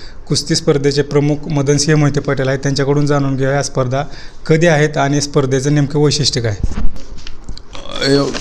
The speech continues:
Speaker 2: सहकार महर्षी शंकरराव मोहिते पाटील जयंती समारंभ समिती व प्रताप क्रीडा मंडळ यांच्या माध्यमातून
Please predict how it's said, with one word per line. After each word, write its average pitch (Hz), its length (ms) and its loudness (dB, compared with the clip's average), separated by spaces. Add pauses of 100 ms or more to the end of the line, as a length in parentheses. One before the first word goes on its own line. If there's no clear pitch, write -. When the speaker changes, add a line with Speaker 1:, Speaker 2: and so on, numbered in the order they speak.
(140)
Speaker 2:
सहकार 131 340 2
महर्षी 139 480 4
शंकरराव 127 380 2
मोहिते 120 260 0
पाटील 120 440 -2
जयंती 113 340 0
समारंभ 107 440 0
समिती 113 680 0 (280)
व 113 80 2
प्रताप 123 380 -2
क्रीडा 117 180 2
मंडळ 101 340 2 (1600)
यांच्या 131 720 2
माध्यमातून 123 760 2